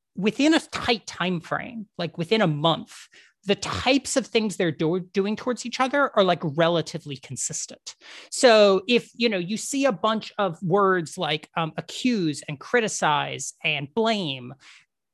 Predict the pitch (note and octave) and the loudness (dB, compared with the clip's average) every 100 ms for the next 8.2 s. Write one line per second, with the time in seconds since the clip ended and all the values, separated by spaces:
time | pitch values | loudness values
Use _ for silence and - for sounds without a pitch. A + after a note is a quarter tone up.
0 | _ A3+ A3+ - - A#3+ - D#4 D4+ E4+ | _ 2 2 0 -4 -4 0 2 4 6
1 | D#4+ B3+ - G3+ A#3 G#3+ G3 - D#3+ G3 | 8 6 4 -2 -2 -4 -6 -6 -6 -4
2 | F#3 - G#3 C#4+ E4+ D#4+ - A3 - A3 | -6 -2 -2 -2 -4 -4 -4 -4 -4 -4
3 | - A#3 A3+ - G3 D#3+ - E3 E3 E3 | 0 0 0 -2 -4 -4 -2 2 2 2
4 | E3+ _ _ F3+ E3 D#3 - - F#3+ F#3+ | -2 _ _ -6 -2 -2 -4 -2 4 6
5 | G#3 G#3+ F3+ E3 D#3+ D3+ D3+ _ - D#3 | 6 2 0 -4 -4 -4 -8 _ -2 -2
6 | C#3 - - A3 G#3 F#3 - D3+ C#3 - | -2 -6 -2 0 0 -2 0 0 -2 -4
7 | F3+ E3 D#3+ C#3+ C3+ B2+ C3 _ - D3+ | -4 -2 -2 -4 -4 -6 -10 _ -6 -4
8 | A#2 A2 | -4 -10